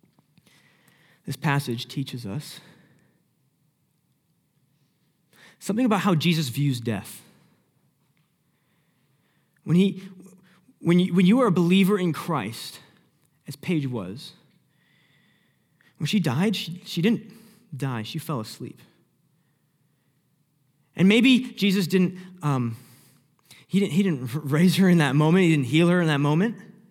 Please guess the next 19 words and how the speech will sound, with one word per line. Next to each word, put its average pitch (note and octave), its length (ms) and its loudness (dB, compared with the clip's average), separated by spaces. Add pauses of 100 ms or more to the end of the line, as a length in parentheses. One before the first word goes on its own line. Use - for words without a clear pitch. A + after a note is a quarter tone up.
(560)
But D3+ 80 -4
she F#3+ 140 0
passed F#3 500 -4
through F#3+ 140 0
to F3+ 40 2
the D3+ 140 0
other D3+ 100 -4
side. C#3+ 380 -2
And C#3 80 -2
do F#3 80 0
you E4+ 40 2
know D#4+ 80 4
who E4 60 6
she C4 160 0
saw C4 200 4
on B3 120 4
the A#3+ 60 6
other A3 100 0
side? G#3 420 0